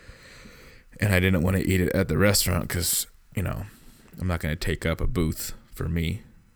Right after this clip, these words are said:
um, 'cause that place was popping, so they had busy, and I don't wanna, you know, I don't, I don't wanna be that guy sitting at a booth and wasting,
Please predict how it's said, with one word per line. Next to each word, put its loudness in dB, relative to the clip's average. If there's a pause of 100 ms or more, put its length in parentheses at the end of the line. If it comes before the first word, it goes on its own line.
(160)
um, -8 (520)
'cause -6
that -2
place -2
was -6
popping, -2
so -4
they -4
had -4
busy, -4
and -6
I 0
don't -2
wanna, -4 (180)
you 0
know, 0
I 2
don't, 0
I 0
don't 2
wanna 0
be 0
that -2
guy -4
sitting -2
at 0
a -2
booth -2
and -6
wasting, -4